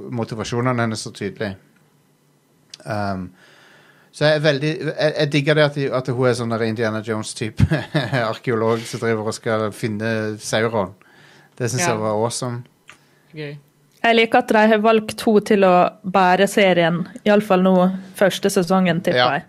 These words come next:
Speaker 1: helt enig. Og, og riktig valg, for hun er den mest gjenkjennelige karakteren. Som har
Speaker 3: Ja, og så er hun en av de mektigste alvene som noen gang eksisterer.
Speaker 1: Ja.
Speaker 3: Og jeg har jo sett litt sånn, vi skal ikke vie så mye oppmerksomhet til det, men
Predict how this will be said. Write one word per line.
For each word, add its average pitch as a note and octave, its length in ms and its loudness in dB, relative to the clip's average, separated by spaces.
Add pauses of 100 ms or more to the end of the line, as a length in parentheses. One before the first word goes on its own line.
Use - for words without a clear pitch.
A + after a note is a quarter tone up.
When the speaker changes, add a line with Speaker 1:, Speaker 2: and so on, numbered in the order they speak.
(120)
Speaker 1:
helt D3 220 -4
enig. A#2 220 -2
Og, C3+ 260 2
og D#3 140 6
riktig D3 300 -2
valg, D#3+ 240 0
for C#3 180 -2
hun C#3 80 4
er C3+ 100 2
den C3+ 120 -2
mest B2+ 220 -4
gjenkjennelige C#3+ 720 0 (360)
karakteren. E3+ 560 -2 (640)
Som - 260 -6
har A3+ 100 2
Speaker 3:
Ja, G3 140 6
og G#3+ 140 4
så C#4 180 6
er F4 160 8
hun D4 100 8
en D4 220 6
av G#3+ 80 4
de G#3+ 100 6
mektigste G#3+ 640 2
alvene G#3 440 6
som G3 160 4
noen G3 260 2
gang G3+ 260 4
eksisterer. F#3+ 920 2
Speaker 1:
Ja. B2 240 0 (720)
Speaker 3:
Og A3+ 580 6
jeg A3 200 0
har A#3+ 100 4
jo G#3 120 6
sett G#3+ 300 0
litt B3 160 4
sånn, G3+ 240 4
vi G3+ 100 4
skal A3 180 2
ikke A3 160 2
vie F3+ 200 6
så G3+ 100 -6
mye F3+ 140 2
oppmerksomhet F#3 640 0
til F3 140 2
det, G#3 120 6
men G3 220 4